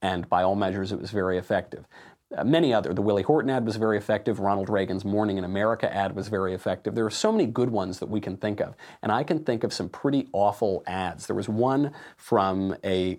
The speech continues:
candidate, Christine O'Donnell, running for Senate in Delaware, who said, as the thesis of the ad, "I am not a witch."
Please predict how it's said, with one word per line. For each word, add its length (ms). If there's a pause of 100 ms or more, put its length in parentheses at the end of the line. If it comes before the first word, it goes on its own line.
candidate, 500
Christine 420
O'Donnell, 540
running 240
for 120
Senate 380
in 220
Delaware, 520 (300)
who 500 (800)
said, 640 (480)
as 160
the 100
thesis 400
of 80
the 140
ad, 320
"I 220
am 180
not 160
a 60
witch." 500